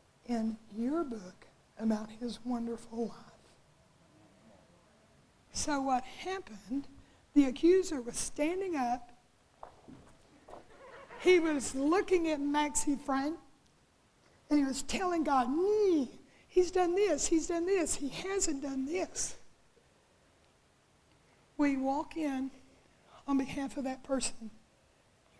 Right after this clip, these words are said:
may sit down now, thank you. We plead the blood of Jesus.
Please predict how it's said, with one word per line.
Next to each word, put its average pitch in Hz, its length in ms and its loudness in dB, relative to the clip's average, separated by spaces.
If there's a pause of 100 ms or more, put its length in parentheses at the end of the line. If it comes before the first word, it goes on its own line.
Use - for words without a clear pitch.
may - 80 -18
sit - 140 -10
down - 220 -16
now, - 160 -20
thank - 180 -20
you. - 1200 -10
We 294 60 6
plead 302 640 4
the 240 80 -2
blood 254 500 0 (360)
of 233 100 -2
Jesus. 240 640 -4